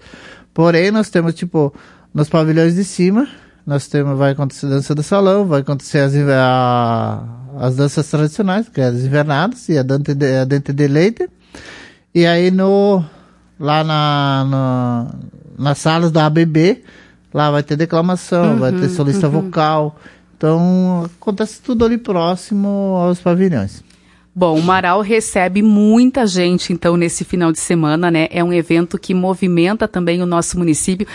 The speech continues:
Speaker 2: Tem também as comissões julgadoras,
Speaker 1: Uhum.
Speaker 2: né? Os jurados que chegam por aqui. É, é, pro município também é uma movimentação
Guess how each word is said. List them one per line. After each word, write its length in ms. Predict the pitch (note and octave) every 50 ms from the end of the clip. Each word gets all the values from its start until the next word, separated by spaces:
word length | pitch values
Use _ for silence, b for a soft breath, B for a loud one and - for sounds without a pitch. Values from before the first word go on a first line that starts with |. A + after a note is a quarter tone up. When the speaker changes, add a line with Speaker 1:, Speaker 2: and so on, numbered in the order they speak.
| B B B -
Speaker 2:
Tem 240 | - F#3 F#3+ A3+ C#4
também 380 | D4 D4+ B3+ A3 G3 F#3+ G3+
as 140 | G#3 G3+ -
comissões 760 | - G#3 G3 G3 F#3 - - G3+ F#3+ G#3+ A#3+ B3+ A#3 F#3 - - - - -
julgadoras, 1000 | F#3 F3 E3 F3 F#3 F#3+ F3+ E3 D3+ C#3+ D3 D#3 E3+ G3 G#3+ G#3+ - B2+ B2+ B2+
Speaker 1:
Uhum. 60 | E3
Speaker 2:
né? 140 | E3+ E3+ F#3
Os 160 | F#3 F3+ E3+
jurados 640 | - F#3 E3+ D#3+ D#3+ E3+ G3 G#3+ G#3 F#3 F3+ - -
que 140 | - G3+
chegam 380 | F3 - - F#3+ F#3 F3+ F#3+ F#3
por 160 | - G#3 F#3
aqui. 420 | F3 E3+ - - - F#3+ A3 A3+ A3+ B B B B B B -
É, 400 | G3 G3 G3 G3 G3 G3 G3 G3 B B B B
é, 80 | - F#3
pro 280 | F#3 - - B3 C#4
município 520 | D4+ D4+ D4 C#4+ C4 - - B3 B3+ - C4
também 680 | C4 C4+ B3 A#3 G#3+ G#3 G3 G#3 A#3 B3+ C4+ C4 - -
é 440 | A3+ G#3+ G#3+ G#3+ A3 A#3 A#3+ A#3+ - _ -
uma 260 | A3 A3 A3+ A3 A3
movimentação 800 | A3+ A3+ A3+ G#3+ A3+ A#3 A3+ A3+ A3+ A3 - - A3+ A#3 B3+